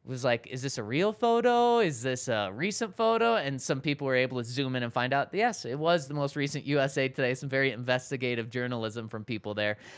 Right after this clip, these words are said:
Um, and so we were able to find out that he was in town through that. But the fact that he was here, he wants this job. So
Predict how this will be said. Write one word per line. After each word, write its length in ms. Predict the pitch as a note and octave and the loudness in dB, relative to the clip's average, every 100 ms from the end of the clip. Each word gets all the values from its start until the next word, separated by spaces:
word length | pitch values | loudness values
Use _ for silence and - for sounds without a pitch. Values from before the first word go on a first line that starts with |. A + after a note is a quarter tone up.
| - | -4
Um, 400 | - A#2+ A2+ G2+ - - - | 2 4 4 0 -8 -20 -2
and 460 | C#3+ C#3+ C3+ B2+ B2 | 2 4 4 2 -2
so 140 | - E3+ | 2 2
we 160 | D#3 | 4
were 160 | D#3 G#3 | 4 6
able 200 | G3+ F3+ | 4 4
to 60 | |
find 200 | D#3 D#3 | 4 4
out 60 | D3+ | 6
that 80 | C3 | 4
he 60 | C3 | 0
was 160 | C3 | -4
in 80 | A#2+ | -4
town 320 | A#2+ G2+ G#2 - - _ - | -2 -2 -2 -8 -20 _ -2
through 240 | D3+ D#3 | 0 4
that. 260 | A#2+ A2 - | 4 4 2
But 120 | C#3+ | -2
the 80 | D3+ | 4
fact 300 | G3+ A3+ - | 6 6 2
that 100 | E3+ | 0
he 180 | G#3+ | 0
was 200 | G3 E3 | 0 0
here, 420 | - F3+ F#3+ G#3 - _ _ _ | 2 4 4 2 -6 _ _ _
he 100 | D3+ | 0
wants 240 | C3 G#2+ | 0 -2
this 140 | F2 - | -8 -8
job. 260 | F#2 D#2 - _ _ _ | -6 -6 -10 _ _ _
So 520 | - D3+ B2+ A#2 A2 | -2 4 6 6 4